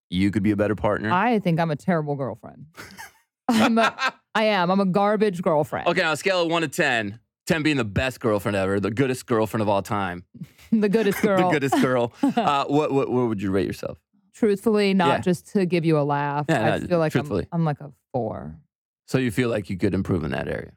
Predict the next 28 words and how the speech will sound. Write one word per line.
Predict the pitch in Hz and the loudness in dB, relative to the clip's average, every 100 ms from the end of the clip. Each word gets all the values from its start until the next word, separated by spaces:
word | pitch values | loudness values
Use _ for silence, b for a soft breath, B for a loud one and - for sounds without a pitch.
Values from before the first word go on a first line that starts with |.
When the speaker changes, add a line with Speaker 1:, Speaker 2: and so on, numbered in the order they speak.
| - | -2
Speaker 2:
Yeah. | 175 151 123 82 | 0 2 -2 -6
Speaker 1:
Yeah. | - 104 - _ _ _ _ - | -4 -4 -4 _ _ _ _ -4
I | 151 | -2
would | 156 | -2
say | - 139 | -2 0
on | 120 | 0
a | |
scale | 117 127 110 | -2 0 0
of | |
one | 107 101 | 0 0
to | |
ten | 92 104 | -2 -2
as | 92 | 0
a | 95 | 0
husband, | 107 98 90 87 85 82 - _ _ _ _ 104 | 0 -2 -4 -6 -6 -8 -16 _ _ _ _ -2
I'd | 117 117 | -2 0
give | 120 110 | -2 0
myself | 107 98 - 95 82 | 0 -2 0 -2 -2
a | 82 | -6
six | - - - - - - - _ _ _ | -10 -10 -10 -12 -20 -20 -20 _ _ _
and | 101 95 | -4 -4
a | |
half. | - - - - | -6 -10 -16 -2
Speaker 2:
I | 247 | 0
don't | 302 226 | 0 0
put | - 170 | 0 2
out | 156 202 | 2 2
enough. | 220 220 220 | 2 2 0